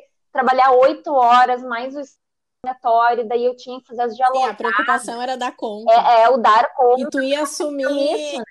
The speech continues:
Speaker 2: e tu ia assumir uma área,
Speaker 1: É,
Speaker 2: né?
Speaker 1: uma área
Speaker 2: Tu ia mudar de
Speaker 1: nova,
Speaker 2: área também.
Speaker 1: exato.
Speaker 2: Aham.
Speaker 1: Várias essas coisas, assim, então eu acho que tem esse peso, assim, e ajudar a pensar, porque eu lembro que eu dividi isso contigo e a gente achou uma alternativa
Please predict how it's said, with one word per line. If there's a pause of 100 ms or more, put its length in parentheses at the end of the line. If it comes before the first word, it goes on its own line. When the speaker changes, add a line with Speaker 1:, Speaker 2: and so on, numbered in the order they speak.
(420)
Speaker 2:
e
tu
ia
assumir
uma
área,
Speaker 1:
É,
Speaker 2:
né?
Speaker 1:
uma
área
Speaker 2:
Tu
ia
mudar
de
Speaker 1:
nova,
Speaker 2:
área
também.
Speaker 1:
exato. (880)
Speaker 2:
Aham.
Speaker 1:
Várias
essas
coisas,
assim,
então
eu
acho
que
tem
esse
peso,
assim, (240)
e
ajudar
a
pensar,
porque
eu
lembro
que
eu
dividi
isso
contigo
e
a
gente
achou
uma
alternativa